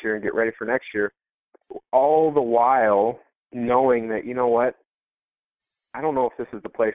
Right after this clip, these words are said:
for me. I don't know if, if this coaching staff is the coaching staff for me. I don't know if the school's for me because it was overwhelming. University of Washington is a great school, great school, but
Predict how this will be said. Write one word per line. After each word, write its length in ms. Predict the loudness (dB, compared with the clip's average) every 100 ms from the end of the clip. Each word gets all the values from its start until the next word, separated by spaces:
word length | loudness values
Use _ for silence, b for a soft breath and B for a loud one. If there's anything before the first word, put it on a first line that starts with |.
| -6
for 80 | -10
me. 200 | -10 -12 -6
I 120 | -2
don't 140 | 0
know 240 | 0 0 -2
if, 60 | -4 _
if 120 | -12 _
this 80 | -12 -4
coaching 300 | -6 -6 -16 _
staff 260 | -2 -2 -6
is 120 | -20
the 60 | -10
coaching 360 | -6 -6 -10 -8
staff 200 | -4 -4 _
for 80 |
me. 380 | -8 -4 -4 -6 _ _ _ _ _ -4
I 100 | -4
don't 160 | -4
know 160 | -6 -8
if 60 | -8
the 80 | -14 -18
school's 300 | -6 -4 -4 -6
for 100 | -8
me 320 | -4 -4 -4
because 340 | -8 -4 -4 -2
it 80 | -4
was 140 | -2
overwhelming. 760 | -2 0 -2 -2 -2 -2 -6 -10 _
University 340 | -14 -10 -8 -2
of 60 |
Washington 400 | 0 0 -2 -14
is 60 | -14
a 40 |
great 360 | -6 -2 -2 -4 -12
school, 220 | -10 -8 -4
great 280 | -2 -2 -4
school, 340 | -10 -10 -10 _
but 220 | -2 -2